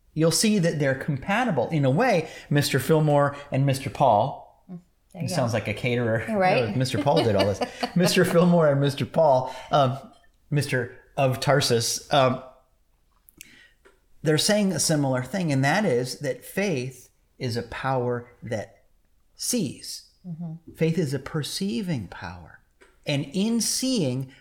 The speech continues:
Speaker 1: I make room for it to happen. There's that power to shape substance. So there's something really interesting there, because I think people conceive of faith as, as my way to get God to show up. It's like,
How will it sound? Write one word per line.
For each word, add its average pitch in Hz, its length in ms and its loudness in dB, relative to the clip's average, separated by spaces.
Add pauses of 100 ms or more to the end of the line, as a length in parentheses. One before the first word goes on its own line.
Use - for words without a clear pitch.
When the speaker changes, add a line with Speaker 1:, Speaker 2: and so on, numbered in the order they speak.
Speaker 1:
I 143 160 2
make 147 300 2
room 156 260 2
for - 200 0
it 135 80 -6
to 156 60 0
happen. 139 360 -2
There's 101 160 -4
that - 200 -8
power 101 280 -4
to 95 80 -6
shape 101 260 -8
substance. 117 420 -8 (320)
So - 280 -2 (160)
there's 185 180 0
something 277 220 -2
really 196 220 0
interesting 170 460 -6
there, 85 140 -10
because 139 300 -4
I 160 120 -4
think 240 420 -6
people 180 560 -8 (440)
conceive 170 560 -4
of 156 160 -4
faith 131 360 -6
as, 123 340 -6 (360)
as 139 360 -4 (180)
my 139 400 2
way 135 480 2
to 127 240 -4
get 123 380 -2
God 117 340 2
to 113 60 -8
show 107 440 -2
up. - 260 -10 (100)
It's - 180 -6
like, 127 200 0